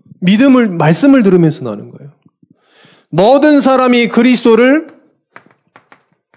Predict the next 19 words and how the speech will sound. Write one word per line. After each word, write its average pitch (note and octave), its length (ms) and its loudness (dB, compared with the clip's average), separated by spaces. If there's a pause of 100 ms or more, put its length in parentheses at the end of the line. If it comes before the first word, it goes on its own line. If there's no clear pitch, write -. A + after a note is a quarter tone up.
(1160)
들을 A3 280 2
수 - 140 -4
있는 C#3+ 240 -2
플랫폼을 C3 460 -12
만드는 G#2+ 420 -20
거예요. - 180 -20 (800)
여러분들의 A#3+ 540 2
작품, A3 400 -2
어떤 A3 420 -2
미술 A#3+ 320 0
작품을 G#3+ 300 0
만든다. G#3+ 420 0
그러면 A#3+ 240 0
그걸 C4 300 0
통해서 B3 380 0
그리스도를 B3+ 500 0
볼 F#3+ 160 2
수 F3+ 100 -6
있도록요. C#3+ 380 -10